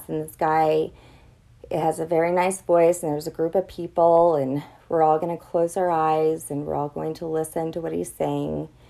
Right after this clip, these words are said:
And I'm, I'm giving it a hundred percent. I'm trying the best I can. Whole time he's talking, here I, I've got this chatter,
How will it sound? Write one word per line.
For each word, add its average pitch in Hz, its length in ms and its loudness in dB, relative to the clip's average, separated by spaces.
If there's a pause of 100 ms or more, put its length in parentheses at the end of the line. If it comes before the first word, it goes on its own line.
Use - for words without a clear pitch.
(500)
And 214 120 0
I'm, 226 340 4
I'm 277 200 4
giving 285 340 4
it 233 360 2
a 202 80 -2
hundred 202 240 0
percent. 190 440 -6
I'm 175 140 -6
trying 180 540 -4
the 180 60 -8
best 170 260 -4
I 170 80 -2
can. 160 480 -6 (420)
Whole 226 380 2
time 170 380 -8
he's 175 160 -10
talking, - 520 -6 (1300)
here 175 320 0
I, 170 320 4
I've 160 160 -2
got 156 200 -4
this 165 140 -12
chatter, - 560 -4